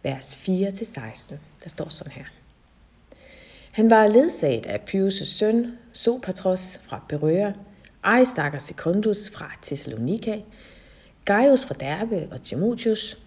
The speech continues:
og fra provinsen Asien, Tychikos og Trofimos. De rejste i forvejen og ventede på os, ventede på os i Troas.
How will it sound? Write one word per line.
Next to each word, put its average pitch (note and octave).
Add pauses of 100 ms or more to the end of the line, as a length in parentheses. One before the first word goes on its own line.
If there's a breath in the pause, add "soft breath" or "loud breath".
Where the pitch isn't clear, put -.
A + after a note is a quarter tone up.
(640 loud breath)
og A#3+
fra A3+
provinsen C4
Asien, C3
Tychikos F3+
og D#3+ (140)
Trofimos. - (640)
De G#3+
rejste F3+
i F3
forvejen B2+ (180)
og G2 (180)
ventede F3+
på -
os, B2
ventede G3
på C#3+
os E3
i F3
Troas. A2+